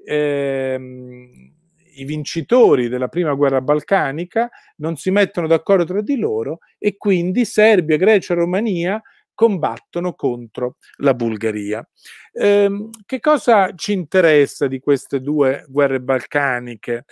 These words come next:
Innanzitutto che si assiste a una riconfigurazione degli equilibri balcanici. Si consolida ulteriormente l'asse russo-serbo,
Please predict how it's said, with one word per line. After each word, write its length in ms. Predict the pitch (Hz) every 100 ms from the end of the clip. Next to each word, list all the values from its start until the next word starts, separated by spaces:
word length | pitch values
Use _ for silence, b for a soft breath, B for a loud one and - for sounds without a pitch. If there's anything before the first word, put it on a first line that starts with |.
| B B B
Innanzitutto 1200 | - 233 262 254 - 233 208 - 202 - 170 175 _ _ _
che 160 | - 208
si 160 | -
assiste 540 | 226 - 269 214 - 202
a 40 |
una 140 | 185 180
riconfigurazione 960 | 190 220 202 - 190 196 180 - 214
degli 140 | 170 156
equilibri 540 | - 147 135 131 139 _ _
balcanici. 840 | 135 127 - 101 98 101 - 113 _ _
Si 180 | - 202
consolida 480 | 196 185 - 202 190
ulteriormente 720 | 156 175 165 160 170 160 156
l'asse 320 | 147 135 -
russo-serbo, 920 | 139 143 - 185 240 240 247 208 254